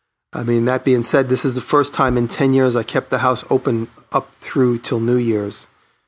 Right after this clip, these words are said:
By now, the house would have been closed since November, and I would reopen it. I reopen it typically in April. So we're up here. Obviously, the weather is permitting that.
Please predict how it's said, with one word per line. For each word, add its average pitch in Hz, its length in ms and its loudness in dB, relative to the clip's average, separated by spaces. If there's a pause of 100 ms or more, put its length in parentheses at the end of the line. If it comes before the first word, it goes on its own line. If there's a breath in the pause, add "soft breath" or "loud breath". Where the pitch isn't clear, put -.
(260)
By 120 140 0
now, 135 300 2
the 120 100 -2
house 127 220 0
would 131 100 4
have 117 80 -2
been 120 100 0
closed 120 340 0
since 117 220 -4
November, 117 520 -2 (440)
and 113 340 -6 (400)
I 117 120 -2
would 113 200 -2
reopen 120 400 2
it. 110 120 -2 (800)
I 135 80 -2
reopen 123 460 4
it 117 80 -4
typically 117 360 -2
in 117 80 0
April. 117 420 0 (640 loud breath)
So 120 380 0 (140)
we're 139 220 4
up 127 160 0
here. 123 180 4
Obviously, 120 320 0
the 117 80 0
weather 117 300 2
is 113 100 -2
permitting 113 400 -2
that. 110 240 -6